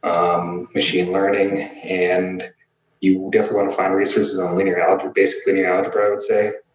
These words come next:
something that comes up a lot. Um, so, because there's just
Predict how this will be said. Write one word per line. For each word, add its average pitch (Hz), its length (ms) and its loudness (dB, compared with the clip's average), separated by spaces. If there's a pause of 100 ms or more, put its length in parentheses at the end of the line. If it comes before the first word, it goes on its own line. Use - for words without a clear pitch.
(300)
something 98 240 0
that 101 140 -2
comes 95 200 0
up 101 140 0
a 110 40 0
lot. - 400 0 (640)
Um, 92 160 -4
so, - 320 0
because - 420 0
there's - 240 4
just - 300 -2